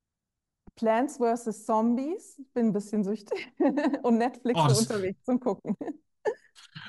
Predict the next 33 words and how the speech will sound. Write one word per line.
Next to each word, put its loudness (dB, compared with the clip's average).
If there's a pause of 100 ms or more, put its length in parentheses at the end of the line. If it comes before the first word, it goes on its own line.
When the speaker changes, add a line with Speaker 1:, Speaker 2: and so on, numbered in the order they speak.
(120)
Speaker 2:
Also 0
ich 2
sag 2
mal 2
so, 0
äh, -2
äh, -8 (380)
WhatsApp 2
ist 4
bei 2
mir 4
auch 2
drauf 0
und, -2
äh, -4
Plants 0
versus 0
Zombies, 2
äh, -6
habe -2
ich -4
auch -8
mal, 2
äh, -12
ich -10 (260)
habe -2
irgendwann 4
die 4
Entscheidung 2
getroffen, 0
für 2
mich -2
alle -2